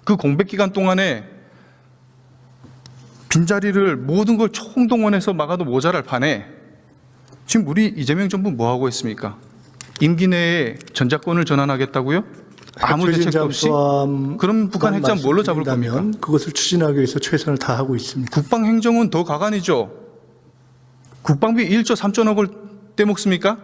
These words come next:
Speaker 1: 그것 때문에 현무 미사일, 케이에프 이십일, 우리 전략 자산들 대금 결제까지 멈췄습니다. 있을 수 없는 일이에요. 현장 국기강을 말해볼까요? 이런 건 좀 아시겠죠? 최전방 경계병들에게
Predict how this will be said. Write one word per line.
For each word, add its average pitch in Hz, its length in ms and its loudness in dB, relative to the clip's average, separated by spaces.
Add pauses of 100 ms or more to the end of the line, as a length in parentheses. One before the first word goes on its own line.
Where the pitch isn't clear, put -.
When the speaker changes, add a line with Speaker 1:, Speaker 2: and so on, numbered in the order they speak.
(640)
Speaker 1:
그것 220 260 2
때문에 208 520 0
현무 226 280 0
미사일, 180 420 0 (300)
케이에프 226 480 0
이십일, 190 500 0 (200)
우리 196 220 2
전략 180 280 0
자산들 202 400 0
대금 170 240 -2
결제까지 202 440 0
멈췄습니다. 185 680 0 (340)
있을 220 220 2
수 240 140 0
없는 196 240 2
일이에요. 143 400 0 (1200)
현장 226 320 0
국기강을 220 540 0
말해볼까요? 175 600 0 (640)
이런 208 160 4
건 226 120 2
좀 - 180 -4
아시겠죠? 135 540 -4 (1000)
최전방 226 420 2
경계병들에게 190 840 0